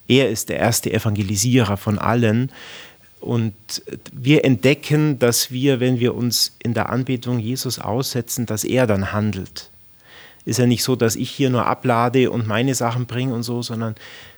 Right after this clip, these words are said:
gleichzeitig evangelisiert mich Jesus, wenn ich mich ihm öffne.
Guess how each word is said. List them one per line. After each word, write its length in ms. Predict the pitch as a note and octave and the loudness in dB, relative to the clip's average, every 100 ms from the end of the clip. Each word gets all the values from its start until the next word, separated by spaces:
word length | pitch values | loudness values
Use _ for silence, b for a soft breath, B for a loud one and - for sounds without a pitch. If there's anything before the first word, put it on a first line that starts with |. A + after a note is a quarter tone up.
| B - | B -12
gleichzeitig 1200 | - A2 C3+ D#3+ - A#2+ B2 B2 C#3 C3+ - - - _ _ - | -2 2 2 2 0 2 2 0 -2 -2 -8 -20 -20 _ _ -4
evangelisiert 960 | A#2 B2+ B2 A#2 A#2+ G#2 B2 E3 E3+ | -2 0 0 0 0 -2 2 0 0
mich 440 | C3 C3 D#3+ E3 - | -2 0 -2 -4 -4
Jesus, 840 | A#2+ C3 D3 C#3 C3+ B2 - - _ - | 0 0 -2 -2 -4 -4 -6 -8 _ -4
wenn 300 | A#2 B2 B2 | 0 0 -2
ich 220 | - A#2 | -8 -10
mich 320 | B2 A#2+ - C3 | -6 -6 -6 -4
ihm 160 | A#2 | -4
öffne. 480 | A2 G#2+ - G#2 F#2 | -2 -6 -6 -8 -10